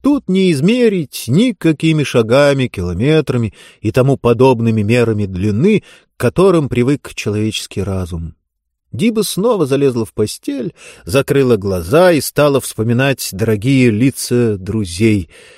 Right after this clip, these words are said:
Как живые они проходили перед ее внутренним взором. Вот забавный Обадей с иголками вместо прически на голове. Вот бравый кондуктор Джонс. Вот смешные славеныши, говорящая книга.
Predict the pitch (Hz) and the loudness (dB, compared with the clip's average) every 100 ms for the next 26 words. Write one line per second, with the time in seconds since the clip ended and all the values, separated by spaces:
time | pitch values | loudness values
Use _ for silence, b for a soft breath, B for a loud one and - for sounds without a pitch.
0 | B B - 107 95 135 131 107 92 87 | B B -6 -4 0 0 0 -2 -4 -10
1 | _ 113 117 107 95 104 101 113 101 - | _ -4 -2 -2 -6 -4 -2 0 -2 -6
2 | b - 123 110 95 120 117 98 113 127 | b -2 0 0 0 2 2 0 -2 -2
3 | - 110 107 110 104 98 95 87 85 - | -2 -6 -4 -6 -6 -6 -6 -6 -10 -16
4 | _ _ _ - 262 208 131 160 180 147 | _ _ _ -4 -4 0 2 4 2 2
5 | 147 151 - 185 160 123 92 101 101 b | -2 -4 -4 -4 0 0 0 -4 -4 b
6 | b - 110 117 151 - 107 87 107 - | b -10 -2 0 0 0 -4 -4 -6 -6
7 | - 92 - 107 - 85 87 80 76 69 | -10 -12 -6 -8 -6 -8 -8 -8 -8 -8
8 | 82 - b b - 107 143 120 139 143 | -10 -14 b b -6 0 0 2 2 4
9 | 147 127 113 123 143 127 92 107 110 107 | 2 0 0 -2 -2 -2 0 2 2 0
10 | 101 - - _ - 220 285 - 127 123 | -6 -14 -20 _ 0 0 0 -8 -8 -8
11 | - 262 208 - 95 95 120 123 120 - | -6 -8 -6 -6 -4 2 2 2 0 -4
12 | 127 B B - 98 123 185 - 90 82 | -10 B B -6 0 2 2 0 -6 -8
13 | - 80 92 92 | -10 -8 -6 -6